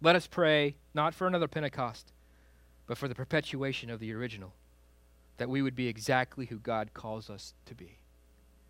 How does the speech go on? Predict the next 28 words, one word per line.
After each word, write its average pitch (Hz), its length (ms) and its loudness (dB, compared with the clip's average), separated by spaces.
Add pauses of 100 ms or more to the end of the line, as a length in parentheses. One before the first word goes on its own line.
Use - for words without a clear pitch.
(680)
We're 139 80 -6
gonna 143 160 0
worship 139 360 0
the 139 80 -6
Lord 139 320 2
here 147 420 -2
for 139 160 -4
a 127 60 -4
few 147 220 -6
minutes. 147 540 -6 (380)
We're 131 80 -10
gonna 135 140 0
offer 131 260 2
prayers, 156 640 6
and 131 140 -8
we 151 120 0
are 143 120 2
going 143 280 -2
to 135 100 -10
celebrate 139 580 0 (100)
the 131 100 -6
Eucharist 127 520 -8
this - 180 -14
morning. 113 320 -8
All 151 300 8
throughout 175 380 4
this 165 180 -6
time, 139 420 -2